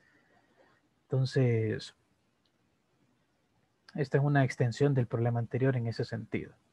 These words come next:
Y también se puede atacar con técnicas de álgebra lineal numérica. Ok,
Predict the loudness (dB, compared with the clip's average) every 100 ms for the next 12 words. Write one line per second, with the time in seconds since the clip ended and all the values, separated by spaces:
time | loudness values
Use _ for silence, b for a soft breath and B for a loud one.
0 | _ -10 -4 0 0 0 -2 0 0 0
1 | 2 4 4 0 -4 -2 -2 -2 0 0
2 | -2 -2 -2 -2 -2 -4 -4 -4 -8 -10
3 | _ _ _ _ _ _ _ _ b b
4 | b b b b b b b b b b
5 | _ _ _ _ _ _ -6 4